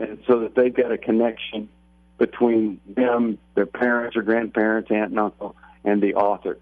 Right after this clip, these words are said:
So one eight hundred new life, I'll get you a copy, uh, to you to give to your child.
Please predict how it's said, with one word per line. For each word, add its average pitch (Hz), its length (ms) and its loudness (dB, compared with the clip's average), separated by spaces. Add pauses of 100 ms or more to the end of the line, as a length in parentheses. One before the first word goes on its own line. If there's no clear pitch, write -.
(140)
So 107 180 2
one 131 240 0
eight 131 80 0
hundred 123 300 0
new 123 160 2
life, 113 320 0
I'll 98 140 -4
get 104 180 2
you 104 120 0
a 101 40 2
copy, 101 540 -4 (420)
uh, 98 180 2 (140)
to 117 60 0
you 110 400 -2
to 101 80 0
give 101 380 0
to 95 80 -8
your 98 220 -4
child. - 500 -4